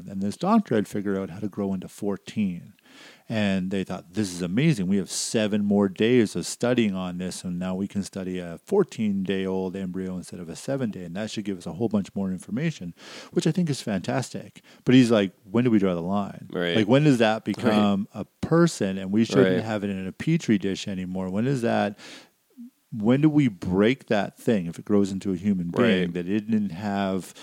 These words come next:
Speaker 1: it wasn't next to a mom, like you were saying
Speaker 2: Right.
Speaker 1: earlier? Like, we've taken something out of that human being."
Speaker 2: Right.
Speaker 1: And I don't know what the answer was, but it scared him so bad that he said, "I'll never go past fourteen days."
Speaker 2: Right.
Speaker 1: That he had no desire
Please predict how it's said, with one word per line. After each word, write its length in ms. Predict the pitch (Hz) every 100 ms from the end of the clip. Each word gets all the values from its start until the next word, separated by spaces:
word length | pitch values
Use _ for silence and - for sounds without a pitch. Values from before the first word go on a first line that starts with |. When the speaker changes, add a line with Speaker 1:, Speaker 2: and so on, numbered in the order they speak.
| - - - _
Speaker 1:
it 60 | 95
wasn't 240 | 98 98
next 200 | 98 -
to 120 | - 101
a 40 |
mom, 360 | 92 98 90 85
like 160 | 90
you 60 | 98
were 60 | 90
saying 300 | 101 95 95
Speaker 2:
Right. 80 | 101 95 92
Speaker 1:
earlier? 100 | 87
Like, 240 | 85 87 -
we've 460 | 131 98 107 104 -
taken 640 | - 123 113 101 98 92
something 600 | - - 113 113 - 98 -
out 100 | 98 90
of 60 |
that 240 | 95 90 90
human 420 | 104 90 85 78
being." 420 | 101 113 101 - -
Speaker 2:
Right. 320 | 98 92 87 - _
Speaker 1:
And 80 | 95
I 40 |
don't 100 | 95 98
know 60 |
what 100 | 92
the 100 | 95
answer 300 | 101 151 113
was, 260 | 92 87 -
but 140 | 104
it 40 | 98
scared 320 | - 131 120
him 200 | 98 143
so 180 | 156 151
bad 280 | 143 143 135
that 100 | 95
he 120 | 98
said, 240 | 98 98 90 -
"I'll 120 | 92 92
never 220 | 92 92
go 120 | 92
past 300 | - 90 78
fourteen 420 | - - 95 92
days." 400 | 87 82 - - -
Speaker 2:
Right. 260 | 92 85
Speaker 1:
That 200 | 85 92
he 220 | 78 98 87
had 200 | 98 92
no 420 | 95 101 107 110
desire 520 | 110 104 98 95 95